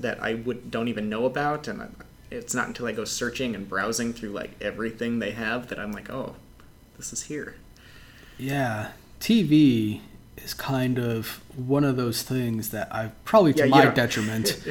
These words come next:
Speaker 1: <laughs>
Speaker 2: that I've sort of given up on. And it's not because there's not good stuff that I enjoy on T V, but because there's so much of it and it's so long. Like,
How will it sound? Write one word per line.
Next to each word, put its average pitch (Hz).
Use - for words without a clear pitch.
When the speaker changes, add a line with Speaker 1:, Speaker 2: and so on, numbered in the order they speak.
Speaker 1:
<laughs> -
Speaker 2:
that 120
I've 139
sort 165
of 123
given 139
up 147
on. 233
And 143
it's 139
not 170
because 151
there's 135
not 143
good 135
stuff -
that 110
I 123
enjoy 123
on 104
T 107
V, 104
but 120
because 117
there's 107
so 147
much 143
of 117
it 110
and 113
it's -
so -
long. 110
Like, 110